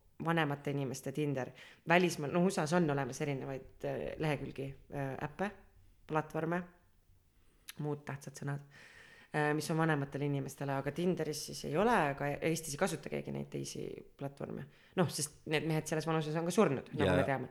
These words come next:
Speaker 2: ja ühtlasi ka Nokia kolme, kolmkümmend peal on väga <laughs> raske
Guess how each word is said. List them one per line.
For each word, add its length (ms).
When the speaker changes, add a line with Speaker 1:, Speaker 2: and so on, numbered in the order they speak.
Speaker 2:
ja 160
ühtlasi 380
ka 160
Nokia 300
kolme, 340
kolmkümmend 540
peal 180
on 240
väga 220
<laughs> 100
raske 340